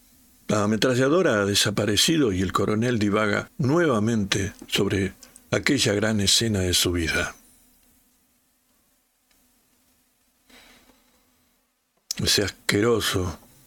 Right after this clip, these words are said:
ese gallego asqueroso, se le tiró encima. Estaba enamorado del cadáver. La tocaba, la manoseaba,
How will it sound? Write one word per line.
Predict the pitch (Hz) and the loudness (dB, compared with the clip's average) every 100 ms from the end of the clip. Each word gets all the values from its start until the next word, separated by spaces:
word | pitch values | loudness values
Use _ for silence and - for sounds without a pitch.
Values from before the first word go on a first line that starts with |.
| - | -6
ese | - - 104 | -2 2 2
gallego | 104 104 98 123 110 101 | 2 2 2 2 2 0
asqueroso, | 90 - 107 104 - 90 - - _ _ _ _ | -2 -2 -2 -2 -2 -4 -8 -14 _ _ _ _
se | - 117 | -2 0
le | 107 101 | 0 -2
tiró | 107 127 135 | -2 0 0
encima. | 117 - 123 123 90 82 73 - _ _ _ _ _ _ _ _ _ _ _ - - - - - | 0 0 0 0 -2 -2 -4 -8 _ _ _ _ _ _ _ _ _ _ _ -20 -20 -20 -20 -8
Estaba | - - - 147 139 135 123 | -6 -2 2 2 2 2 0
enamorado | 113 101 95 98 113 123 110 104 | 0 0 0 0 0 0 0 0
del | 98 92 | 0 -2
cadáver. | - 98 101 92 92 87 - _ _ _ _ _ _ _ _ _ | -2 -2 -2 0 -2 -4 -10 _ _ _ _ _ _ _ _ _
La | - 110 110 | -2 0 0
tocaba, | 120 113 - 135 123 113 107 | 0 -2 0 0 2 0 0
la | 101 101 | 0 0
manoseaba, | 101 101 101 107 - 113 113 107 92 92 | 0 0 0 0 0 0 0 0 0 -2